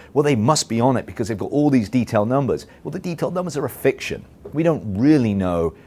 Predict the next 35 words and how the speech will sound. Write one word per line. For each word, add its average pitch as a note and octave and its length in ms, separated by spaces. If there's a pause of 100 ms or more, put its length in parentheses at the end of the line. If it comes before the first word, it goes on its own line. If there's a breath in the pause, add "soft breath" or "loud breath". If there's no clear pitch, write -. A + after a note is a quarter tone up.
how G2+ 160
the F2 60
customer F2+ 440
will D#2+ 200
receive D#2 380
it. F#2 200
I - 220
mean, G#2+ 100
how C#3+ 100
many, C#3+ 140
how A#2+ 100
many C3+ 140
of A#2 100
us A2 140
have F2 180
really G#2+ 300
seen F#2+ 500 (320 loud breath)
R A2 160
O G2+ 120
I G2+ 80
projections F#2+ 600
that F#2 60
really F#2 200
pan G#2 220
out? F#2+ 220
Now, F#2 200 (360 loud breath)
large B2 400
cap, A#2 180 (260)
cap A#2 220
scale G2 320
investment E2+ 480
and, E2 180
and F2 160
capital F#2 300
investment, E2 460